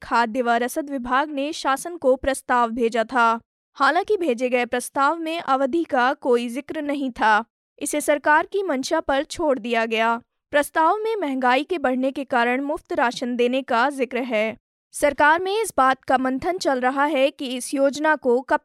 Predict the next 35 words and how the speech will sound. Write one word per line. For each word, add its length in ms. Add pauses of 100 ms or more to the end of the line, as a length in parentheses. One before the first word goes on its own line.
तक 180
बढ़ाया 500
जाए। 440 (380)
वहीं 260
योजना 400
को 200
एक 300
साथ 300
न 160
बढ़ाकर 560
दो 200
से 160
तीन 280
चरणों 420
में 220
बढ़ाया 380
जाएगा। 560 (360)
इसमें 280
सरकार 500
राष्ट्रीय 580
खाद्य 360
सुरक्षा 500
कानून 440
के 120
तहत 340
दिए 260
जाने 300
वाले 280
राशन 520
यानी 240
गेहूं 420 (180)
व 100
चावल 360
के 160
अलावा 420